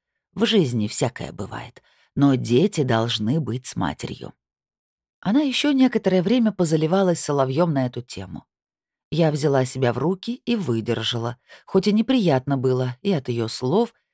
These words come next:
и от того, что я сейчас всё это вру. Но теперь, даже если она спросит у Анжелики, правда ли это,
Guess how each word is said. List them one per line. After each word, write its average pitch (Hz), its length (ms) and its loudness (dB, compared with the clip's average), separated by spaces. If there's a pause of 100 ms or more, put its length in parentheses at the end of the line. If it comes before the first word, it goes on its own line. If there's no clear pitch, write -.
(120)
и 147 60 -2
от 151 140 -2
того, 175 240 2
что 151 200 -4
я 147 100 2
сейчас 165 380 -4
всё - 240 -2
это 131 160 -6
вру. 110 320 -8 (880)
Но 226 200 4
теперь, 214 540 0
даже 131 340 -2
если 131 260 0
она 135 220 2
спросит 131 540 -2
у 135 40 0
Анжелики, 127 640 -2
правда 156 420 0
ли 156 120 0
это, 214 260 -4